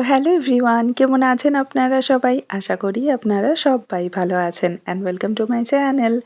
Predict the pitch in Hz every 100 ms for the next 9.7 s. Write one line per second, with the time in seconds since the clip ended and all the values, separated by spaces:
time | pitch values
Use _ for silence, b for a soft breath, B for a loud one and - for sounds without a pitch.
0 | B B B 196 190 202 185 - 214 226
1 | 220 214 - 214 214 233 220 214 233 226
2 | - 226 226 233 220 220 240 247 240 240
3 | 254 320 - 220 190 202 202 247 247 254
4 | 233 262 - 254 254 254 262 269 415 -
5 | B B - 247 226 190 190 185 185 170
6 | 170 175 180 226 240 269 285 262 285 285
7 | 240 254 247 226 233 233 233 254 - 233
8 | 226 - 214 214 208 214 220 B B B
9 | - 175 180 190 208 254